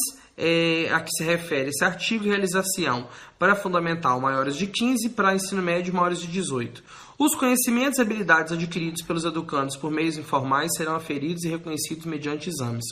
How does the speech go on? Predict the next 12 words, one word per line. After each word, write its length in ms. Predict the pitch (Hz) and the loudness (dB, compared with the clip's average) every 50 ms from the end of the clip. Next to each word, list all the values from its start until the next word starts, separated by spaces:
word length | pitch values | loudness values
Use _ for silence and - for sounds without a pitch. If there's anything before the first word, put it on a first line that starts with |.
| - | -8
Ou 100 | - 165 | -6 -6
seja, 400 | 165 165 - 131 123 117 120 127 - - - - - - - - - - - | -4 -4 -4 -4 -4 -4 -6 -10 -14 -18 -20 -20 -18 -16 -16 -16 -12 -4 2
nós 200 | 190 226 262 269 | 4 6 6 4
estamos 360 | 247 247 - 254 254 254 247 - | 2 0 2 2 2 2 4 4
falando 440 | - 190 170 160 170 190 208 208 | 6 6 6 6 4 2 2 2
da 160 | 185 175 180 170 | 2 2 4 4
oferta 500 | 160 160 - - 160 180 196 196 190 170 | 2 0 0 0 0 2 0 0 -2 -4
de 100 | 160 175 | -2 -2
ensino 360 | 180 - - - 196 190 185 | -2 -2 -2 0 0 0 0
médio 320 | 165 160 170 175 170 190 | 0 0 0 0 0 0
obrigatoriamente 960 | 185 180 175 175 180 180 175 175 165 165 175 165 147 147 156 175 190 - - - | 0 -2 -2 0 0 0 2 2 0 0 0 0 0 0 -2 -2 -2 -4 -6 -8
com, 400 | - - 180 175 185 208 220 | -6 -4 0 0 0 0 -2